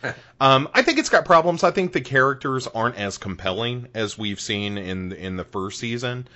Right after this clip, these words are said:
Um, I do think the most interesting relationship is Colin Farrell and, and Vince Vaughn's relationship. Uh, I, I also had a little bit of a, a problem with the direction. I felt like un-,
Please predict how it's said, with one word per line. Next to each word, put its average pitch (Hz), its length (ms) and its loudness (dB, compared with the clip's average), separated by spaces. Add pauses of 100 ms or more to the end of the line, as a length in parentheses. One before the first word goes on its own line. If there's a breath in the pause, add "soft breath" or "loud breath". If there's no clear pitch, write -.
(340 soft breath)
Um, 117 280 4
I 131 100 2
do 127 220 -2
think 131 160 0
the 123 80 -6
most 104 240 -2
interesting 104 440 -4
relationship 92 640 -2
is 90 120 -8
Colin 92 300 -4
Farrell 90 420 -2
and, 85 200 -10
and 87 220 -8
Vince 87 220 -6
Vaughn's 87 400 -6
relationship. 90 840 -4
Uh, 82 360 -4 (920 soft breath)
I, 147 280 4 (500 loud breath)
I 151 160 6
also 175 400 4
had 185 140 4
a - 20 2
little 139 240 0
bit 143 140 4
of 123 140 0
a, 113 320 6
a 110 80 0
problem 107 800 0
with 95 360 -2 (280)
the 90 260 -6
direction. 92 840 -6 (500 soft breath)
I 117 80 6
felt 127 260 4
like 107 380 2
un-, 107 380 -4